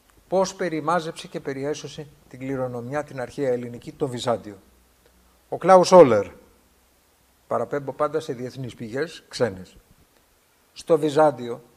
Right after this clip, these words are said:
και όχι στην αλ-, Λατινική Δύση βρήκε η παράδοση της ελληνικής αρχαιότητος τη φυσική της συνέχεια.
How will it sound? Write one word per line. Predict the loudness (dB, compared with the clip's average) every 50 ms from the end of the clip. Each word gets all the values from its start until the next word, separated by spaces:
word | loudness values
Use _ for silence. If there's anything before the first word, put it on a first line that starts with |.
| _ _ _ _
και | 0 2 2
όχι | 2 2 0 -8
στην | -16 -16 -14 -10 -10
αλ-, | -10 -10 -10 -14 -20 -20 -12
Λατινική | -8 -8 -8 -8 -8 -10 -12 -14 -14 -14 -14 -12
Δύση | -10 -10 -12 -12 -12 -14 -16 -18
βρήκε | -16 -12 -10 -8 -8 -8 -10 -12
η | -8
παράδοση | -4 0 0 2 2 2 0 -2 -4 -6 -8 -10 -14
της | -14 -12 -12
ελληνικής | -10 -10 -12 -12 -14 -14 -14 -12 -10
αρχαιότητος | -12 -10 -8 -6 -6 -6 -6 -8 -12 -14 -14 -14 -16
τη | -18 -20
φυσική | -18 -16 -16 -16 -16 -16 -16 -14 -12 -12 -12
της | -12 -14 -16 -16 -18 _
συνέχεια. | -18 -14 -12 -8 -6 -6 -6 -8 -10 -18 -20 -20